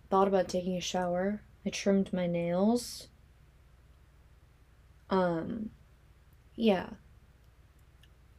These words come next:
I just had a weird, like, even though that sounds, like, kinda productive, it wasn't. Um, it was a, it was a depressive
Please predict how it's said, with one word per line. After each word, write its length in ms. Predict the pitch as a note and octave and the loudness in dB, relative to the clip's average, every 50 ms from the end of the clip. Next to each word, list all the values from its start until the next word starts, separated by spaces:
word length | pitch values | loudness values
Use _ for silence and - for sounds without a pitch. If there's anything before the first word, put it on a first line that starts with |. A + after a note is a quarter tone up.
| - - - - - | -20 -20 -20 -8 0
I 120 | G3 G3+ G3 | 2 2 2
just 440 | F#3 F#3+ F3+ - - - - - - | 2 0 -4 -6 -6 -8 -8 -6 -2
had 180 | F#3+ F#3+ F#3 | 0 2 4
a 60 | F#3 | 4
weird, 400 | F3 F3 F3 F3 F3 F3 E3+ E3+ | 4 4 4 4 6 4 4 4
like, 420 | E3+ E3+ E3+ E3+ E3 - - - - - - - - - - - - - - - - - | 0 -2 -2 -2 -6 -10 -16 -20 -20 -20 -20 -20 -20 -20 -20 -20 -20 -20 -20 -20 -8 -2
even 160 | G#3+ G3+ A3 | 2 6 6
though 80 | A#3+ A#3+ | 8 8
that 200 | A#3+ G#3+ - - | 6 4 2 0
sounds, 340 | - F3+ F3 F3 F3+ F3+ G3+ | -4 -4 -2 -2 -2 -2 -2
like, 180 | F#3+ F#3+ - | -2 -2 -2
kinda 220 | - E3+ E3+ F3 E3+ | -6 -6 -4 -4 -2
productive, 800 | F3 G3+ G#3 G#3+ G#3+ G#3+ - - A#3+ A#3+ B3 B3 B3 B3 - - - - - - - - - - - - - - - - - - - | 0 0 2 2 0 -2 -2 -2 0 2 2 2 0 -2 -8 -16 -20 -20 -20 -20 -20 -20 -20 -20 -20 -20 -20 -20 -20 -20 -10 -2 2
it 120 | F#3+ F3+ | 2 4
wasn't. 640 | E3+ E3+ E3+ E3+ E3 E3+ F#3 F#3+ F#3+ F#3+ F#3+ F#3+ - - - _ - - - - - - - - - - - - - - - - - - - - G3+ | 4 4 4 2 2 0 -2 -2 -2 -2 -4 -6 -8 -12 -18 _ -20 -20 -20 -20 -20 -20 -20 -20 -20 -20 -20 -20 -20 -20 -20 -20 -20 -20 -12 -6 -4
Um, 640 | F3+ F3 F3 E3+ E3+ E3 E3 E3 D#3+ D#3+ E3 E3+ - - - - - - - - - - - - - - - _ - - - - - | -2 -2 -2 -4 -6 -6 -8 -8 -10 -10 -12 -14 -18 -20 -20 -20 -20 -20 -20 -20 -20 -20 -20 -20 -20 -20 -20 _ -20 -20 -18 -8 -4
it 80 | F#3 | -2
was 160 | F3+ F3+ F3+ F#3+ | -2 0 0 -2
a, 120 | F3+ F3 - - - - - - - | -4 -4 -6 -16 -20 -20 -18 -8 -4
it 100 | G3+ F#3+ | -2 0
was 160 | F#3 F#3+ F3 | 0 0 -2
a 80 | F3+ F3+ | -2 -2
depressive 840 | F3 F3+ - - F#3 E3+ E3 - - F3+ F3 F3 F3 E3+ E3+ E3 | -4 -4 -2 -4 -4 -4 -4 -6 -6 -4 -4 -4 -4 -6 -6 -10